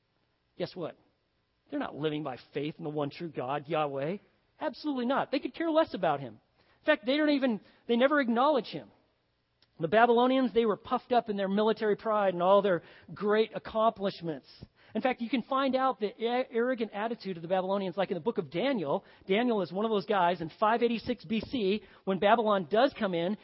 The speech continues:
and totally destroys Judah, they start hauling off exiles. The first time they did this, they hauled off the cream of the crop, the very best of the kids, and they hauled them off because they're gonna brainwash them. And one of those guys was Daniel and some of his friends.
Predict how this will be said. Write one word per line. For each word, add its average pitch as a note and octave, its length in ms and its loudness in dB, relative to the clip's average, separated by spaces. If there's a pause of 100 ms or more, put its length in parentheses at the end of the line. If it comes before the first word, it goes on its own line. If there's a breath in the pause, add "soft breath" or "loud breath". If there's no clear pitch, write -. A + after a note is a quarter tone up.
and F#3 160 -6
totally B3+ 360 0
destroys A3+ 640 2
Judah, A3+ 280 -4
they G#3 120 0
start A#3 220 -6
hauling A#3+ 400 -2
off A3 240 0
exiles. D#3 580 -4 (260 loud breath)
The F3+ 80 -6
first - 240 -2
time G#3+ 180 0
they F#3+ 100 0
did E3 240 -4
this, G#3+ 220 0 (160 loud breath)
they G3+ 100 -6
hauled A3+ 280 0
off G#3+ 160 -2
the - 80 -8
cream C4 260 -2
of B3 60 4
the A#3 40 2
crop, A3+ 360 -2
the F3 60 -6
very G3 200 2
best A3+ 400 -4
of A#2 60 -8
the C4+ 60 -6
kids, F#3 420 0 (340 soft breath)
and E3 100 -6
they E3+ 100 -2
hauled G#3+ 220 2
them A#3 100 2
off G3+ 120 2
because F3 180 -10
they're F#3+ 100 -6
gonna F#3+ 120 -4
brainwash F3+ 680 -2
them. F3 260 -4 (300 loud breath)
And E3+ 120 -4
one G3 120 2
of B3 80 -2
those G#3+ 240 0
guys F3+ 400 -4
was F3+ 100 -6
Daniel F#3 560 -4
and D#3 80 -6
some F#3+ 160 -6
of F3+ 80 -8
his E3+ 220 -8
friends. G3 380 0